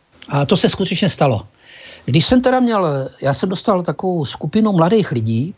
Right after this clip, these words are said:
který, někteří studovali gymnázium, někteří byli hudobní-, hudebníci, dělali tady konzervatoř. A teď, eh, to byli mladí lidi a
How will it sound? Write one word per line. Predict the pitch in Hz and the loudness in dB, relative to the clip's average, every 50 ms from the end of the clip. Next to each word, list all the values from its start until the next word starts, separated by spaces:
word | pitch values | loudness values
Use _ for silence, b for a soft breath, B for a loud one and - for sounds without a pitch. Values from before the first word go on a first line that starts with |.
| _ | _
který, | - - - 156 156 160 143 135 143 127 | -8 0 0 2 2 2 -2 -2 -4 -4
někteří | 135 151 151 156 - 190 160 160 165 | -2 -2 -2 0 2 0 0 2 0
studovali | - - 180 170 170 165 147 135 | 0 0 0 2 2 2 2 0
gymnázium, | 120 151 151 160 156 156 151 139 151 147 | 0 0 2 2 2 2 2 0 0 2
někteří | 151 147 131 - 165 131 147 147 | 2 0 0 0 0 2 2 2
byli | 143 143 | 2 2
hudobní-, | 123 135 147 160 160 151 160 156 | 2 2 2 2 2 0 -2 -2
hudebníci, | - 151 160 165 160 160 165 160 - - | -2 0 0 0 2 0 0 -2 0 0
dělali | 165 147 156 147 151 156 | 0 2 2 2 2 0
tady | 143 - 156 143 | 2 2 0 0
konzervatoř. | 120 131 123 123 143 147 143 156 147 190 190 190 - - B B B B B B B B B B B B B B B | 0 -2 -2 0 0 0 0 0 0 0 -2 -2 -4 -10 B B B B B B B B B B B B B B B
A | - 123 110 | 0 0 0
teď, | 104 - - 220 - - - | 2 2 2 2 2 2 2
eh, | 196 196 185 180 175 151 139 | 2 2 2 2 0 -2 -2
to | - 202 | -2 0
byli | 185 226 233 | 2 2 2
mladí | 220 214 240 214 190 170 | 2 2 2 2 0 0
lidi | 160 156 156 208 226 | 0 -2 -2 -2 -2
a | 208 175 165 151 147 | 0 0 0 0 -2